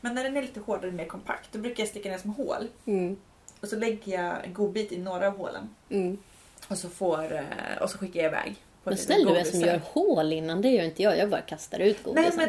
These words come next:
Speaker 1: men jag, jag, jo, men s-, så kan man ju göra också. Jag kastar ut och såna saker också. Men det som är roligt med hålen är att första gången,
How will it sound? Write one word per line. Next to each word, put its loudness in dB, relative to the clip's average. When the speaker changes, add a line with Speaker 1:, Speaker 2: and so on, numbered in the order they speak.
Speaker 1:
men -4
jag, 6
jag, 6
jo, 0
men 0
s-, -10
så -8
kan -10
man -2
ju 2
göra 2
också. 0
Jag -4
kastar -2
ut -4
och -12
såna -8
saker -4
också. -4
Men -2
det -4
som -8
är -2
roligt -2
med -6
hålen 0
är -2
att -2
första -2
gången, -4